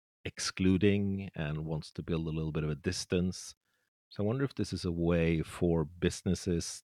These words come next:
to reclaim a bit of leadership, reclaim a little bit of power after the past couple of years where everything has been very much focused on the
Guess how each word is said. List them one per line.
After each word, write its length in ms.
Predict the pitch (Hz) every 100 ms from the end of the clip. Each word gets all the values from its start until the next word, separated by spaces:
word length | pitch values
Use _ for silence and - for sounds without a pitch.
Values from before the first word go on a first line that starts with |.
| -
to 500 | - 85 80 78 78 _ _ _ _ _
reclaim 960 | 90 92 - - - 95 92 92 90
a 100 | 98
bit 200 | 87 92
of 380 | 87 82 80 - - _ - - - _
leadership, 680 | 101 104 107 95 - - - -
reclaim 640 | 85 90 - 92 90 90
a 60 | 87
little 160 | 90
bit 140 | 87 85
of 120 | 78
power 640 | - - 85 82 67 - - _ _ _ _ _ _
after 440 | 82 80 - 85 80
the 120 | 80
past 320 | - 82 -
couple 240 | - - 85
of 60 |
years 380 | 78 78 73 -
where 120 | -
everything 400 | 80 82 - 92
has 220 | 82 -
been 600 | - 80 80 78 80 80 78
very 400 | 82 98 113 -
much 280 | - - -
focused 500 | 62 - 62 - -
on 500 | - 78 78 71 65 - _ _ _ _ _
the 480 | - 76 71 71 69